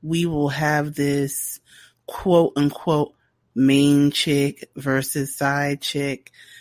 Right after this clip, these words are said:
main dude versus side dude mentality.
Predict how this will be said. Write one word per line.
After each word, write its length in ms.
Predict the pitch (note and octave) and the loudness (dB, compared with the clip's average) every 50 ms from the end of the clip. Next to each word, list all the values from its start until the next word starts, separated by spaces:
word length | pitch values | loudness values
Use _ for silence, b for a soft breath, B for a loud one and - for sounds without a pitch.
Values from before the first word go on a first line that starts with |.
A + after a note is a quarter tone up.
| B B B | B B B
main 600 | - B2+ B2+ C3+ C3+ C3+ C#3 C#3+ D3 D3 D3 C#3+ | 0 2 2 4 4 4 4 4 4 4 2 2
dude 380 | C3+ C#3 C#3 C3+ C3+ C#3 C#3 C#3 | 2 0 0 0 0 0 -2 -2
versus 500 | C3+ C#3 C3+ C3+ C3+ - - D3 D3 - | -2 -2 0 0 -2 -4 -8 -12 -12 -10
side 500 | - - C3 C#3 C3+ C3+ C3+ C3 C3+ C#3 | -8 -6 -4 -2 0 0 0 0 -2 -4
dude 300 | - C3+ C3+ C3+ C3+ D3+ | -4 -2 -2 0 0 0
mentality. 1000 | C#3+ C3+ C3+ C3 - - D3+ C#3 C#3 C#3 C#3 C3+ C3+ - - - - - - | -2 -2 -2 -2 -4 -2 -2 -2 -2 -2 -4 -6 -8 -10 -16 -14 -14 -16 -18